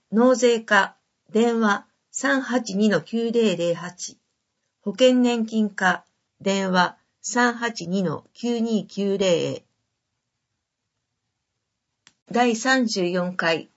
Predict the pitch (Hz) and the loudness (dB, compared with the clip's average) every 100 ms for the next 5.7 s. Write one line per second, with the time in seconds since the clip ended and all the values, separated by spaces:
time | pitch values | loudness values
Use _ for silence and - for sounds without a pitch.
0 | - - 226 226 262 240 180 202 240 233 | -14 -6 -4 0 -2 -2 -4 0 0 2
1 | 247 226 185 160 143 - 160 208 214 214 | 2 0 -4 -4 -4 -6 -8 -6 -2 0
2 | 190 185 185 139 131 _ _ _ _ _ | 2 0 -2 -6 -8 _ _ _ _ _
3 | _ _ _ - 220 226 220 196 185 - | _ _ _ -2 0 0 0 4 4 2
4 | _ _ _ _ _ - - 262 254 220 | _ _ _ _ _ -8 -2 2 2 2
5 | - 170 165 151 156 151 | 0 -2 -2 -2 -4 -4